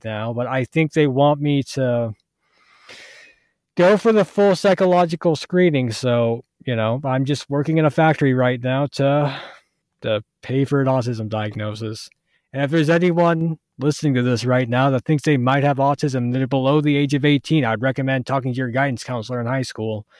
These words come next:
or elementary school. Just, like, write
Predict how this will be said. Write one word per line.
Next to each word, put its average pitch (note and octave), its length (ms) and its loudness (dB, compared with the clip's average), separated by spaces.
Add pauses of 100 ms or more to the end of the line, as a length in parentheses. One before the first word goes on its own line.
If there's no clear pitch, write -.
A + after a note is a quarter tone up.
(340)
or A#2+ 100 -4
elementary C#3+ 540 0
school. B2+ 500 -6 (720)
Just, D3 240 -2
like, D3 160 0
write C#3+ 280 0